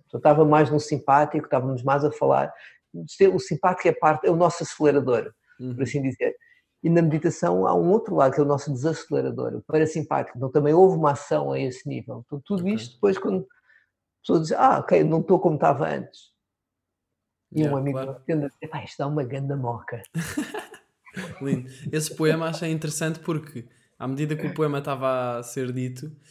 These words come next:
Speaker 2: ia toca-, ia trazendo a, a atenção para, por exemplo, para a maneira de sentar, ou para a respiração,
Speaker 1: Uhum.
Speaker 2: ou para as
Speaker 1: Uhum.
Speaker 2: palavras.
Speaker 1: Aham.
Speaker 2: E, e depois repetiste até agora duas vezes. É que é,
Speaker 1: Uhum.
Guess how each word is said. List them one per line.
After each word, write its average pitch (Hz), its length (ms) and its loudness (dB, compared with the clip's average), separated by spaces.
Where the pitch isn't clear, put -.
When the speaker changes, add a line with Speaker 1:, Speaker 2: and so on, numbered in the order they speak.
Speaker 2:
ia 143 220 -2
toca-, 143 420 -6
ia 143 260 -2
trazendo 143 400 -4
a, 131 460 -4
a - 20 -2
atenção 135 480 -6
para, 143 260 -6
por - 240 -20
exemplo, 120 240 -10
para 120 120 -8
a 117 40 -6
maneira 123 300 -4
de 120 100 -16
sentar, 135 520 -2
ou 123 80 -4
para 127 120 -6
a - 40 -4
respiração, 127 880 -2
Speaker 1:
Uhum. 113 60 -10
Speaker 2:
ou 110 60 -12
para 117 120 -10
as - 120 -12
Speaker 1:
Uhum. 165 120 -2
Speaker 2:
palavras. 123 480 -4
Speaker 1:
Aham. 139 460 0
Speaker 2:
E, 135 60 -8
e 127 40 -4
depois 143 220 -4
repetiste 139 380 -6
até 135 280 -4
agora 135 300 -2
duas 131 240 -2
vezes. 131 580 -6
É 120 100 -8
que 123 140 -8
é, 117 100 -2
Speaker 1:
Uhum. 139 240 -4